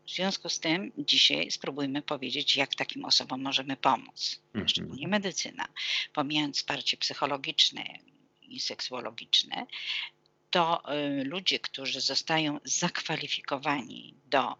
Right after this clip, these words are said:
Speaker 1: zmiany, e, płci, przechodzą specjalne takie procedury. Pierwszy etap to jest tak zwany czas życia realnego, to znaczy przez dwa lata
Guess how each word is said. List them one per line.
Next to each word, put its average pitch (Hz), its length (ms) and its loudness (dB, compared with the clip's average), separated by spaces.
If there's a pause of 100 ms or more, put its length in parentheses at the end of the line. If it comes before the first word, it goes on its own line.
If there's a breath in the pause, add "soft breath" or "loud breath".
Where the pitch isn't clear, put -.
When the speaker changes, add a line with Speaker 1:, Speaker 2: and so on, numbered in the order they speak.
Speaker 1:
zmiany, 151 760 4 (540 loud breath)
e, 135 200 -4
płci, 139 840 2 (600 loud breath)
przechodzą 208 600 4
specjalne 190 920 0
takie - 260 -6
procedury. - 760 -8 (400)
Pierwszy - 380 6
etap - 500 0 (440)
to - 80 -6
jest 190 220 -6
tak 196 140 -2
zwany 196 440 -2
czas - 600 -4 (560 loud breath)
życia 175 680 2 (500)
realnego, 160 960 0 (160)
to 165 120 -6
znaczy - 300 -2
przez 170 300 -2
dwa 202 400 6
lata 170 720 0